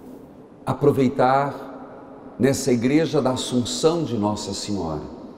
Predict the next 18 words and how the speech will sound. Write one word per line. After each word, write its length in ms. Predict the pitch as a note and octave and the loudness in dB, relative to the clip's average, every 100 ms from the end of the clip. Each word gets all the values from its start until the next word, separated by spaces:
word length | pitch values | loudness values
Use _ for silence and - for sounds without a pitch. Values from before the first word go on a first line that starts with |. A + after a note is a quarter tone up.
| - - - - - - - - - - - - - - | -18 -18 -20 -20 -20 -20 -20 -20 -20 -20 -20 -20 -20 0
nessa 280 | C3 C3+ E3+ | 2 4 2
igreja 580 | D3 D#3+ F#3+ F3+ F#3+ D3+ - - - - - - - - - - - - - - | 4 6 6 6 2 0 -8 -14 -14 -16 -18 -18 -18 -18 -18 -20 -20 -20 -20 -8
que 100 | - | -2
tem 260 | D3 E3+ D#3+ | 2 4 6
a 540 | D#3+ C3+ G#2+ - - - | 6 6 4 0 -10 -8
segunda 720 | - E3 D#3 D#3+ A3 F#3 E3+ | 0 2 4 4 4 4 4
maior 540 | D3+ D3 D#3+ D3 - | 4 6 6 6 2
cúpula 480 | F#3 G3+ E3 E3 D#3 | 2 2 2 4 4
do 140 | D#3 | 4
mundo, 500 | D#3+ F3 F#3 A2+ E2 D2 - - - - - - - - - - - | 4 4 4 2 -4 -8 -14 -14 -16 -16 -18 -18 -18 -18 -20 -18 -2
esta. 520 | A2+ A2+ - - - - - - - - - - - - - - - - - - - - | 2 2 0 -10 -14 -16 -18 -20 -20 -20 -20 -20 -20 -20 -20 -20 -14 -12 -12 -18 -20 -4
A 120 | - A#2+ | 2 4
maior 460 | A#2+ B2 D3+ D#3+ | 6 8 8 8
é 80 | D#3 | 6
do 120 | C3+ | 4
Panteão 800 | - C#3+ C3 C#3 B2+ C#3 D#3 C#3+ | 4 4 4 2 2 4 4 4
de 100 | B2 | 2
Roma, 600 | B2 A#2+ B2 G#2 D2 | 2 4 4 2 -4